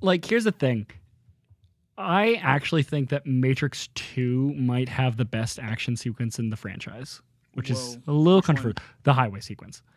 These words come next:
Speaker 1: The highway
Speaker 2: Okay,
Speaker 1: sequen-,
Speaker 2: yeah.
Speaker 1: the highway sequence in Matrix Two is, like, it starts with, like, Neo fighting these, um,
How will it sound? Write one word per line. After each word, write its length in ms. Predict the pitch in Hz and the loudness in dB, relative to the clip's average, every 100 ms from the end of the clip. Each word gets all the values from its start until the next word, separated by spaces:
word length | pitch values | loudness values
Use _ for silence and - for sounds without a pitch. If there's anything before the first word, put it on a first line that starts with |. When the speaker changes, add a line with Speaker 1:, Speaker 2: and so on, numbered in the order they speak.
| _ _ | _ _
Speaker 1:
The 80 | 131 | 2
highway 220 | 143 214 | 4 4
Speaker 2:
Okay, 180 | 220 196 | 4 2
Speaker 1:
sequen-, 200 | 185 175 | 2 0
Speaker 2:
yeah. 80 | - | 2
Speaker 1:
the 80 | 147 | 4
highway 260 | 160 220 | 4 4
sequence 320 | 226 214 208 185 | 2 2 2 4
in 120 | 156 | 4
Matrix 320 | 139 151 - | 4 2 0
Two 320 | 135 127 135 - _ _ _ _ _ _ _ _ | 2 2 0 -6 _ _ _ _ _ _ _ _
is, 840 | 131 123 117 110 107 110 - - _ _ _ _ _ _ _ _ _ 143 | 4 6 6 2 0 -6 -10 -12 _ _ _ _ _ _ _ _ _ 2
like, 220 | 143 139 | 4 4
it 120 | 147 | -2
starts 560 | - - 160 165 - - | -2 2 2 2 -2 -10
with, 600 | 151 139 131 127 - - _ _ _ _ _ | -2 2 2 0 -10 -20 _ _ _ _ _
like, 180 | 135 135 | 0 4
Neo 480 | 131 135 139 135 123 | 4 6 6 6 2
fighting 680 | - 123 120 120 117 117 - | 0 0 2 2 0 -2 -4
these, 540 | 117 113 113 110 - - | -2 0 -2 -4 -10 -6
um, 440 | 113 110 104 - | -6 -6 -8 -12